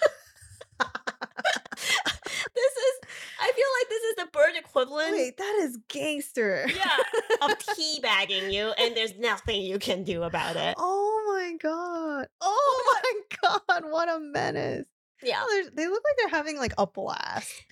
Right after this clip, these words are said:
Speaker 1: Oh, yeah,
Speaker 2: Just
Speaker 1: they s-,
Speaker 2: creating
Speaker 1: have a
Speaker 2: chaos.
Speaker 1: party.
Speaker 2: Oh my God.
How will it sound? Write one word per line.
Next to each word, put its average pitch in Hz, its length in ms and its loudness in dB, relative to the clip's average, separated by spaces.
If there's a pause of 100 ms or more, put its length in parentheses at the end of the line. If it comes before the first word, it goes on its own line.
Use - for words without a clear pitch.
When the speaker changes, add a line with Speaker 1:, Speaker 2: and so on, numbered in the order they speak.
(220)
Speaker 1:
Oh, 466 260 2
yeah, 403 160 0
Speaker 2:
Just 254 140 -2
Speaker 1:
they - 120 -8
s-, 269 80 -10
Speaker 2:
creating 226 440 0
Speaker 1:
have 294 140 2
a - 20 -4
Speaker 2:
chaos. 208 340 -2
Speaker 1:
party. 233 540 -4 (220)
Speaker 2:
Oh 285 280 -8
my 220 300 -2 (100)
God. 226 640 -8